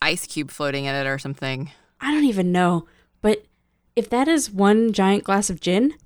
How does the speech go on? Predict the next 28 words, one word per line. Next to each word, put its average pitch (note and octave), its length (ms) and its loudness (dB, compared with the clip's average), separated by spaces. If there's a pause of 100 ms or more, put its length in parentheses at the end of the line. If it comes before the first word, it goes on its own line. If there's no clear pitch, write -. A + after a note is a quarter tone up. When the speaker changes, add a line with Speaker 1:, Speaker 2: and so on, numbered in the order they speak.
(100)
Speaker 2:
she's - 360 -6
gonna A#4+ 180 -4
be G#3 140 -2
so - 480 -2 (100)
drunk. G#3 580 -2 (1000)
Speaker 1:
Well, G3+ 340 2
maybe F#3+ 380 -4
that F#3 140 -4
was F#3 100 -6
supposed F3 320 -10
to E3+ 60 -10
help D#3 220 -10
with D#3 100 -10
all D3 180 -10
of D#3+ 80 -12
the D#3 120 -10
awkward C#3+ 360 -12
flirting. C#3+ 540 -12 (260)
Speaker 2:
You G#3 100 -2
mean G3 140 2
the C#3+ 60 -4
fabulously F#3 1080 -2
awkward - 440 -8
flirting, - 440 -8
sure. - 280 -8 (720)
Speaker 1:
Okay. F#3+ 520 -8
Speaker 2:
<laughs> - 460 -10
Speaker 1:
Okay. F3 360 -16